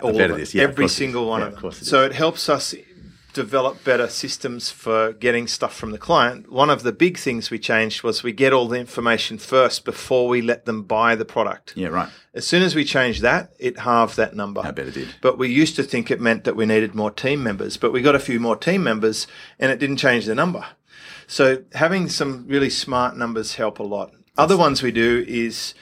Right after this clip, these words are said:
Speaker 2: we have how many current members do we have in our subscription?
Speaker 1: Yep.
Speaker 2: 'Cause that, you know, obviously it correlates to dollars.
Speaker 1: It totally does.
Speaker 2: And we just benchmark the last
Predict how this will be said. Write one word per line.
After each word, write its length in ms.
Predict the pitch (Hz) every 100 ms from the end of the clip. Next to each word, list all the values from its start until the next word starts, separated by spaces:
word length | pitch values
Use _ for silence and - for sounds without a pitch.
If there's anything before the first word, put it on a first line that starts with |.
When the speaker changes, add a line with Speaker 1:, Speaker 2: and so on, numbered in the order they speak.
| -
Speaker 2:
we 160 | 127
have 220 | 123 120
how 180 | 131 123
many 240 | 120 117 110
current 480 | - 127 123 120
members 260 | 120 113 110
do 80 | 113
we 100 | 110
have 180 | 110 107
in 80 | 104
our 120 | 101
subscription? 560 | - 92 - - - -
Speaker 1:
Yep. 260 | 120 156 - _
Speaker 2:
'Cause 200 | - 117
that, 180 | 143 135 117 -
you 60 | 113
know, 120 | 110 -
obviously 320 | 135 175 131
it 80 | 98
correlates 420 | - 113 110 107
to 100 | -
dollars. 480 | 92 101 120 170 175
Speaker 1:
It 80 | 117
totally 260 | 117 92
does. 140 | 76 76
Speaker 2:
And 200 | 131 139
we 120 | 139
just 320 | - 175 - - -
benchmark 600 | 143 175 - 120 117 -
the 80 | 120
last 460 | 127 120 - -